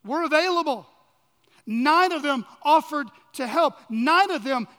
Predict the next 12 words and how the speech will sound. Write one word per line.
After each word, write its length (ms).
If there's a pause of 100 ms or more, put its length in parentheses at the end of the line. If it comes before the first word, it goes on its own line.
(140)
confidently 760 (200)
told 380
him, 200 (1300)
"We 120
could 140
heal 180
him." 120 (2250)
Have 80
you 60
seen 200
our 100
resume? 540